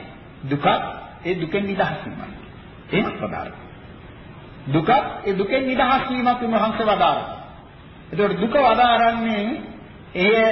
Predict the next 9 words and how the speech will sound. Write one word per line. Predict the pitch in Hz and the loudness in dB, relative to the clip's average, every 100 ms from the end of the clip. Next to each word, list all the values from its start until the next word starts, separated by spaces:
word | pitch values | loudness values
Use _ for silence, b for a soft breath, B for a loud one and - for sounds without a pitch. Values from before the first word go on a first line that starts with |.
| - | 2
ඇතිවන | 160 220 214 214 202 214 | -2 0 2 2 2 0
හේතුන්ගෙන් | 170 175 196 214 214 208 202 214 220 | 0 0 0 0 0 2 2 2 0
තොරව | - 165 208 | 0 2 2
නෙවේ. | 214 214 - - - - - - - - - - - - - - - - - - - - - | 0 -2 -4 -10 -16 -18 -20 -20 -20 -20 -20 -18 -18 -18 -18 -18 -18 -18 -18 -18 -18 -16 0
ඒ | 196 180 | 2 2
දුකෙන් | 208 269 262 | 2 2 2
නිදහස් | 226 226 262 277 - | 2 4 2 2 0
වීම | 285 262 254 | 0 0 4
දක්වන්නේ | 226 226 247 247 240 233 | 2 2 2 0 2 2